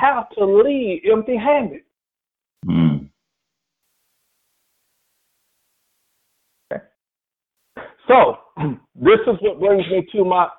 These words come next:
Speaker 1: <clears throat> to exposing the greatest enemy from experiencing intimacy with God, discouragement.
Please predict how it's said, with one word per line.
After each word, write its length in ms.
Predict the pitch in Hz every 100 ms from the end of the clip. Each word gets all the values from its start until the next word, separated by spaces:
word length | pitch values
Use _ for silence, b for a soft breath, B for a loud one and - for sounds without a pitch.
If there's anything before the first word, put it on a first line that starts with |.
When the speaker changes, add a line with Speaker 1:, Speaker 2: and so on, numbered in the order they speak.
| _ _ _ _
Speaker 1:
<clears throat> 60 | - - -
to 540 | 143 - _ _ 214
exposing 640 | 175 - - 202 196 175
the 120 | 170 143
greatest 360 | 170 180 170 -
enemy 560 | 254 320 214 117 104 - _ _ _ _
from 180 | 185 165
experiencing 640 | 170 - 202 180 180 175 180
intimacy 420 | 185 170 165 165
with 220 | 156 151
God, 280 | 226 220 196
discouragement. 680 | 151 - 254 220 120 -